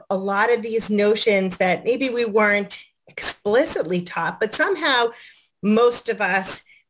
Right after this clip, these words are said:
um, developed assumptions along the way about how, about the products in our environment and the way, um, companies operate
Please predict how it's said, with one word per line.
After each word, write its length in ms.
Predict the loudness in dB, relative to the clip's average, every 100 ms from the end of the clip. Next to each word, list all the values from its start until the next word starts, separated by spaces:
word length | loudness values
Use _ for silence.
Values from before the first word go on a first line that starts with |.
| _ _ _ _ -6
um, 680 | -2 0 2 0 -2 -6 -4 0
developed 440 | 2 4 2 0
assumptions 760 | -4 -2 0 -2 0 0 2
along 540 | 2 2 2 2 2 0
the 120 | 0
way 920 | -2 -2 2 4 4 2 2 0 -2 -8 -20 _ -4
about 640 | -4 -2 0 2 0 -2 -10
how, 760 | -10 -2 0 2 0 -2 -4 -2
about 300 | 0 0 -2
the 60 | -6
products 640 | -2 0 2 2 -2 -4
in 100 | -2
our 260 | 0 0
environment 840 | 0 0 2 2 2 0 0 -4 -10 -4
and 220 | -2 0
the 60 | 0
way, 640 | 2 4 4 2 -2 -10 -20 -20 -4 0
um, 300 | 0 -2 -8
companies 680 | -8 -4 -2 0 -2 -2 -2
operate 920 | -2 -2 0 2 2 2 0 -2